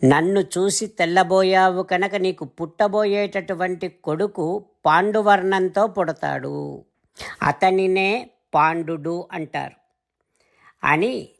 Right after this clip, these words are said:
చెప్పి ఆ వ్యాసుడు బయటకొచ్చాడు. మళ్ళీ సత్యవతి అడిగింది.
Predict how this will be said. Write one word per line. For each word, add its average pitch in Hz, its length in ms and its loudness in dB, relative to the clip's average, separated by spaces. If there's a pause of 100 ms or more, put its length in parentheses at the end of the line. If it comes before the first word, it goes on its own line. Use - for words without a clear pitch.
(160)
చెప్పి 170 600 0 (360)
ఆ 147 140 4
వ్యాసుడు 147 840 2
బయటకొచ్చాడు. 170 760 0
మళ్ళీ 151 300 0
సత్యవతి 156 600 -2
అడిగింది. 175 720 -2